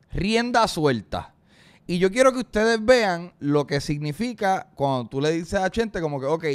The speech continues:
Chente, ¿tú quieres hacer un anuncio? Haz lo que tú quieras".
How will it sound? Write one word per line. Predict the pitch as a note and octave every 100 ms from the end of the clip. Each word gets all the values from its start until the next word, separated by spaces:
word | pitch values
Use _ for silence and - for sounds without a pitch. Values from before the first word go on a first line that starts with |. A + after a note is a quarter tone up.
| C3
Chente, | D#3+ D3+
¿tú | C#3
quieres | D#3 G3+
hacer | G#3
un | G#3+
anuncio? | A3+ G#3+ D#3 - - - _
Haz | - G3+ G#3+
lo | G#3 F#3+
que | C#3+ C3
tú | D#3 D#3
quieras". | C3+ C3 A#2 F#2+